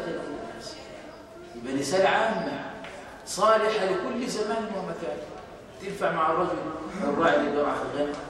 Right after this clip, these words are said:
تنفع مع الأستاذ الجامع، تنفع مع كل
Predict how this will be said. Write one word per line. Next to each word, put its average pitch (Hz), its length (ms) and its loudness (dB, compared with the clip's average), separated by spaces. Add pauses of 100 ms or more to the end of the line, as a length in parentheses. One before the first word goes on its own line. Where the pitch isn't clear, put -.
(640)
تنفع 165 280 -2
مع 170 160 4
الأستاذ 147 340 -2
الجامع، 139 500 -2 (880)
تنفع 165 340 4
مع - 180 0 (260)
كل 233 540 4